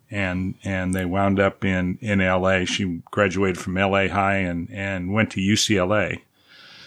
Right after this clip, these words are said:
And she graduated from U C L A with a degree in Latin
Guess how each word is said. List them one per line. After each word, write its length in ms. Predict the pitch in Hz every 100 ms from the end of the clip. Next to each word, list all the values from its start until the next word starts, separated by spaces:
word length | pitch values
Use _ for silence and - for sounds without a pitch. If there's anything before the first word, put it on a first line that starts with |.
| - _ 104 - -
And 120 | 98
she 160 | - 104
graduated 680 | 87 98 98 113 107 95 95 -
from 180 | - 104
U 120 | 113
C 180 | 120 127
L 140 | 113
A 100 | 120 117
with 140 | 92
a 60 | 95
degree 360 | 90 107 123
in 120 | 120
Latin 580 | 101 101 110 - 85 80